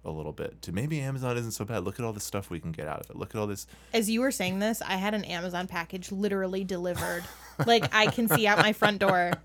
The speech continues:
Speaker 2: and they, they drop some, I mean,
Speaker 1: Well,
Speaker 2: it,
Speaker 1: they can
Speaker 2: it's
Speaker 1: see you too, so.
Speaker 2: vacuum bags, but,
Speaker 1: Yeah.
Speaker 2: you know, there you go.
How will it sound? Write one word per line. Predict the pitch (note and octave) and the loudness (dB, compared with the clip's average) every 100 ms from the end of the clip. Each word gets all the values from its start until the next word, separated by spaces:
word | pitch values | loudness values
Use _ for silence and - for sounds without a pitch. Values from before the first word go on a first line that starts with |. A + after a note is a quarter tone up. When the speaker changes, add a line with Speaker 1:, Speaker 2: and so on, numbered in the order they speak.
| - | 0
Speaker 2:
and | A3 A3 | 2 6
they, | A3 G#3+ | 6 4
they | G3+ - G3 G3 | 2 0 2 2
drop | F#3 F3+ F3+ | 2 0 0
some, | - | 0
I | A3 | 2
mean, | A3+ A3 | 4 6
Speaker 1:
Well, | G3 | 6
Speaker 2:
it, | |
Speaker 1:
they | A#2+ | 4
can | G3 | 4
Speaker 2:
it's | G#2+ | 2
Speaker 1:
see | A#2+ A2 | 0 0
you | G#2+ G#2 | 0 -2
too, | - F2 E2+ | -2 -4 -2
so. | A2 | 4
Speaker 2:
vacuum | G3+ F#2+ G#3 F#3+ | 6 6 2 0
bags, | F3 E3 E3 F3+ - - | 0 -2 -4 -6 -8 -4
but, | G#3+ G3 F3+ | 2 2 2
Speaker 1:
Yeah. | F2 - | -2 -4
Speaker 2:
you | F#3+ | -4
know, | B2 F#2+ - _ _ _ | -2 -6 -8 _ _ _
there | - | -6
you | G3 F3+ | -4 -2
go. | F3 C#3 | -2 -2